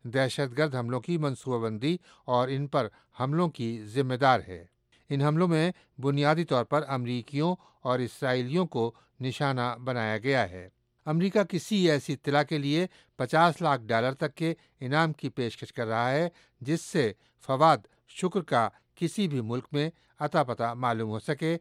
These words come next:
اس کی گرفتاری عمل میں آ سکے یا اسے سزا ہو سکے۔ شکر لبنان میں حزب اللہ کی افواج کا سینئر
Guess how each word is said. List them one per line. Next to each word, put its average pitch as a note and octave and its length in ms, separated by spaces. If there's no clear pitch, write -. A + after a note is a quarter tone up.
اس D#3 160
کی B2+ 240
گرفتاری A#2 520
عمل A2 180
میں A2 120
آ G#2+ 80
سکے D3+ 380
یا C#3 260
اسے C3 460
سزا C3+ 360
ہو C3+ 80
سکے۔ B2+ 380
شکر G3 340
لبنان E3 420
میں F3+ 280
حزب A#2+ 120
اللہ C#3+ 200
کی F3+ 140
افواج B2+ 380
کا E3 160
سینئر D#3+ 520